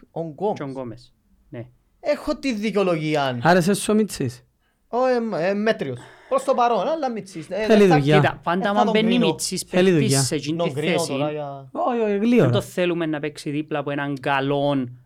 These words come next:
Speaker 2: στόπερ, έμπειρον σε οργανωμένον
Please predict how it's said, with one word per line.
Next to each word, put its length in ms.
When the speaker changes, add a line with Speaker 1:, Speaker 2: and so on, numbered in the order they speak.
Speaker 2:
στόπερ, 680
έμπειρον 640
σε 200
οργανωμένον 880